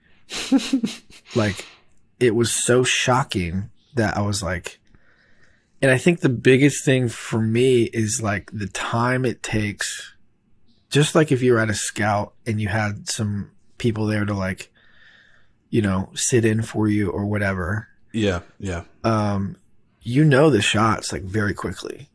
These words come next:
Speaker 2: You're like, "Okay, I'm gonna go, I'm gonna go, my overs are gonna be here
Speaker 1: Right.
Speaker 2: against this window. Let's try, like, a longer lens thing here." In, in
Speaker 1: Yeah.
Speaker 2: the V R setting, you don't have to, like, draw anything. There's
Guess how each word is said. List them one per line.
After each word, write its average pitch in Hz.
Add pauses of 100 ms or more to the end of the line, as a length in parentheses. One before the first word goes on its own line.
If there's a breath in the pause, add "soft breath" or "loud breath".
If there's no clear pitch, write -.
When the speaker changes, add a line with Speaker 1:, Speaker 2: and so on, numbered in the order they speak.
(120)
Speaker 2:
You're 113
like, 92
"Okay, 110
I'm 92
gonna 95
go, 80 (260)
I'm 107
gonna 101
go, 95
my 101
overs 107
are 104
gonna 101
be 101
here 90
Speaker 1:
Right. 92
Speaker 2:
against 90
this 101
window. 98 (580 loud breath)
Let's 113
try, 104
like, 98
a 104
longer 101
lens 101
thing 92
here." 104 (560 soft breath)
In, 110
in 117
Speaker 1:
Yeah. 113 (140)
Speaker 2:
the 113
V 120
R 147
setting, 110 (100)
you 120
don't 139
have 156
to, 147
like, 127
draw 117
anything. 101
There's 107